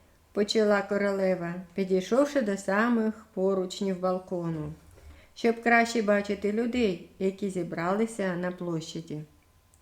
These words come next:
перед палацом. «Як ви встигли помітити, кілька хвилин тому до Листвянки терміново прибула наша вірна подруга Дінка. На жаль, цього разу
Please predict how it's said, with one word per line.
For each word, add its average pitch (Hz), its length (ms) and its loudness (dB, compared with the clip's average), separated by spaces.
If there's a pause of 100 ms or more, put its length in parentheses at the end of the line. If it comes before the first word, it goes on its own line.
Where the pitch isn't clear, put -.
(920)
перед 311 360 6
палацом. 160 800 -2 (500)
«Як 269 440 0
ви 240 260 4
встигли 220 720 2
помітити, 214 920 0 (500)
кілька 277 420 0
хвилин 202 480 2
тому 165 580 -4 (240)
до 226 120 2
Листвянки 180 800 0
терміново 208 680 2
прибула 208 560 0
наша 214 440 2
вірна 226 540 2 (260)
подруга 196 480 2
Дінка. 226 580 -2 (1500)
На 233 140 6
жаль, 302 340 6
цього 220 280 4
разу 190 520 4